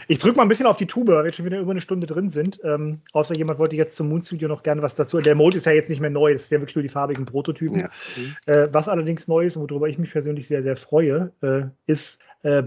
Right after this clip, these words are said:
Speaker 1: Bingo Toys, äh, neulich in den Schlagzeilen gewesen mit einem, äh, mehr als Masterpiece großen Shockwave aus dem Bumblebee-Film, der so, von dem alle ziemlich begeistert waren, bis auf wenige Ausnahmen. Ähm,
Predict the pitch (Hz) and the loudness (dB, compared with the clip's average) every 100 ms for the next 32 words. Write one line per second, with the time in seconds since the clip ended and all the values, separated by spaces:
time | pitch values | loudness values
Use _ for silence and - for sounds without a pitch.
0 | 117 131 349 320 170 156 - 147 185 330 | 0 4 6 6 6 4 6 8 8 6
1 | - 233 196 156 165 196 190 170 160 - | 2 0 2 6 6 6 2 -2 0 0
2 | 185 196 214 185 160 160 180 156 151 175 | 0 0 -2 0 0 0 0 0 0 -2
3 | 147 147 143 139 - - - - 143 131 | 0 0 -2 -4 -14 -20 -20 0 2 2
4 | - - 147 151 233 190 151 - 147 151 | -2 -6 0 4 6 6 2 -2 -4 -2
5 | - 160 160 143 - 160 160 156 156 156 | -4 -6 -10 -12 -8 -6 -4 -4 -6 -8
6 | - 214 - 180 170 160 - 139 202 156 | -4 -4 -2 -6 -4 -6 -8 -6 -4 -4
7 | 123 135 143 160 240 - 147 139 143 139 | -6 -10 -6 -6 -6 -10 -4 -2 0 -2
8 | 139 _ _ _ - 151 202 196 254 240 | -4 _ _ _ -4 -4 0 0 0 0
9 | 233 185 160 220 233 262 240 254 220 220 | -2 0 2 0 0 -2 -2 -2 -2 -4
10 | 196 190 202 165 139 208 247 247 262 277 | -4 -4 -2 -2 -2 -4 -4 -6 -4 -8
11 | 190 185 175 180 175 | 2 2 4 0 -2